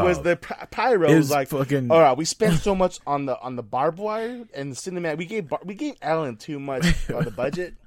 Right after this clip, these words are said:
Speaker 1: So,
Speaker 2: No.
Speaker 1: um,
Speaker 2: No,
Speaker 1: hey,
Speaker 2: look,
Speaker 1: we,
Speaker 2: they
Speaker 1: I
Speaker 2: had,
Speaker 1: know y'all
Speaker 2: they had a
Speaker 1: wanted
Speaker 2: meeting
Speaker 1: Goldberg.
Speaker 2: after, and
Speaker 1: We're
Speaker 2: Tony
Speaker 1: gonna give
Speaker 2: Khan's
Speaker 1: you
Speaker 2: like,
Speaker 1: Gilbert.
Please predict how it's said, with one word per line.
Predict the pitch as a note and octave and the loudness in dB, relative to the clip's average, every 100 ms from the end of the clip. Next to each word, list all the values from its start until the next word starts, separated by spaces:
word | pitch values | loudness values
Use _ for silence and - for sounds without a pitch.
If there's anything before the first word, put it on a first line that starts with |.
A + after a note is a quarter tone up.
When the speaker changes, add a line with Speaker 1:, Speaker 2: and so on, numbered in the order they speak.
| _ - - _ _ | _ -20 -20 _ _
Speaker 1:
So, | - - C3 | -18 -4 2
Speaker 2:
No. | C3 B2 B2 - _ _ - A2 | 2 2 -4 -10 _ _ -8 -4
Speaker 1:
um, | B2 A#2 A#2 - - - - | -2 -4 -8 -18 -20 -20 -4
Speaker 2:
No, | D#3+ F#3 | 2 6
Speaker 1:
hey, | G3+ | 8
Speaker 2:
look, | G3+ | 6
Speaker 1:
we, | F3+ | 8
Speaker 2:
they | D#3 | 8
Speaker 1:
I | F3 E3+ | 10 10
Speaker 2:
had, | G#3 | 8
Speaker 1:
know | A3+ | 6
y'all | A#3 A3+ G3+ | 6 6 8
Speaker 2:
they | |
had | F3+ G3+ | 8 8
a | |
Speaker 1:
wanted | D3+ | 6
Speaker 2:
meeting | D3 G3+ E3 | 4 4 6
Speaker 1:
Goldberg. | D3+ D3+ | 6 6
Speaker 2:
after, | G3 C#3+ - - - | 4 0 -2 -8 -6
and | A#2 | -2
Speaker 1:
We're | D#3 | 8
Speaker 2:
Tony | G3 | 8
Speaker 1:
gonna | G3 | 10
give | F3+ | 8
Speaker 2:
Khan's | F#3+ F#3+ E3 | 8 6 8
Speaker 1:
you | |
Speaker 2:
like, | E3 D#3 | 8 8
Speaker 1:
Gilbert. | D3 A#2 A2 F#2+ | 6 -2 -8 -12